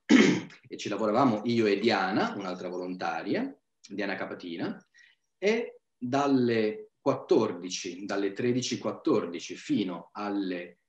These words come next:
venti, alle otto di sera, ci lavoravano invece altri due volontari, eh, Dia-, eh, Joyce e Itziar. Il progetto, il nostro progetto era per un totale di quattro volontari, e invece lavoravano con gli adolescenti,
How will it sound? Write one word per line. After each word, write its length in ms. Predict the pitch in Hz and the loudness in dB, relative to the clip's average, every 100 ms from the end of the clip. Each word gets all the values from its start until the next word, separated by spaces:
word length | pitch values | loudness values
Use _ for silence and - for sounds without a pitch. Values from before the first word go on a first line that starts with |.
| _ | _
venti, 680 | - 110 104 95 - - 220 | -10 -4 -2 -4 -8 -4 -2
alle 200 | 98 101 | 0 -2
otto 200 | - 131 | 0 -2
di 100 | 208 | -2
sera, 480 | - 90 95 202 - _ _ | -4 -4 -4 -8 -12 _ _
ci 140 | - 180 | -4 2
lavoravano 380 | 208 156 147 170 | 4 2 2 0
invece 420 | 123 117 - 131 | 0 -2 0 0
altri 260 | 101 95 104 | 0 -2 2
due 160 | 139 | 4
volontari, 720 | 117 131 185 113 104 131 226 | 4 2 0 0 0 -2 -4
eh, 960 | 254 _ _ _ - 82 82 82 - - _ | -8 _ _ _ -20 -16 -16 -16 -20 -20 _
Dia-, 560 | _ 98 104 104 101 104 | _ -4 0 2 0 -4
eh, 420 | 95 85 85 - _ _ | -8 -12 -12 -18 _ _
Joyce 600 | - - 110 98 92 - | -12 -2 0 0 -4 -8
e 60 | 95 | -10
Itziar. 920 | 92 - 101 87 101 135 208 269 - _ _ _ _ _ _ _ - _ _ _ _ | -10 -10 -8 -6 -6 -4 -4 -6 -12 _ _ _ _ _ _ _ -20 _ _ _ _
Il 100 | 104 | -12
progetto, 480 | 98 95 120 104 107 | -8 -2 -2 -2 -4
il 60 | |
nostro 200 | 104 110 | -6 -6
progetto 380 | 90 95 110 117 | -4 -4 0 0
era 120 | 104 | -2
per 120 | 95 92 | -6 -6
un 80 | |
totale 240 | 90 98 104 | -6 -4 -2
di 100 | 92 | -2
quattro 280 | 101 101 107 | -4 -4 -2
volontari, 600 | 135 190 185 92 95 165 | -2 -2 -2 -2 0 0
e 40 | |
invece 260 | 214 139 120 | 2 0 0
lavoravano 380 | 120 120 147 | 0 2 2
con 80 | 127 | 2
gli 60 | 101 | 0
adolescenti, 840 | 92 90 - 87 85 92 92 104 | -2 -4 -6 -8 -10 -12 -8 -8